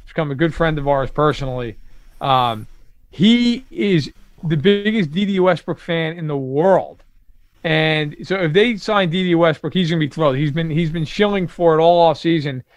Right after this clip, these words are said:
If you don't know who D D Westbrook is, he's twenty-seven years old, uh, out of Oklahoma, broke into the league in twenty seventeen. In twenty eighteen,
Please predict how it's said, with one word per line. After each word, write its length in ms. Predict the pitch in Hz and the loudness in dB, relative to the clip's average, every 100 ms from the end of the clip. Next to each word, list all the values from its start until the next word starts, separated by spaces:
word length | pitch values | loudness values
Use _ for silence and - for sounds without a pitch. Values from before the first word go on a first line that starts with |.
| - - | -20 -2
If 120 | 165 | 0
you 80 | 165 | 4
don't 160 | 233 277 | 4 4
know 80 | |
who 100 | 208 | 4
D 160 | 202 196 | 2 0
D 80 | 185 | 2
Westbrook 420 | 180 165 - 143 | 2 2 -2 -4
is, 160 | 170 135 | -2 -2
he's 100 | 127 | -6
twenty-seven 420 | 185 202 214 185 | -4 -2 -2 -4
years 180 | 180 160 | -4 2
old, 380 | 175 170 170 160 - _ - _ _ - | 6 6 4 -2 -14 _ -20 _ _ -4
uh, 300 | 147 135 135 | 0 2 0
out 160 | 156 175 | 2 2
of 80 | 175 | 4
Oklahoma, 720 | 175 165 143 151 156 151 131 - _ _ _ _ _ - - _ | 2 0 -2 -2 0 -2 -4 -10 _ _ _ _ _ -20 -20 _
broke 320 | 143 147 190 | -2 2 2
into 100 | 196 | 2
the 80 | 180 | 0
league 160 | 170 165 | 2 2
in 80 | 147 | -2
twenty 220 | 165 156 | -4 -2
seventeen. 540 | 160 147 147 160 151 | -4 -4 -2 -2 -2
In 80 | 143 | -4
twenty 280 | - 254 214 | 0 2 2
eighteen, 600 | 190 202 - 156 127 | 0 0 -2 -6 -6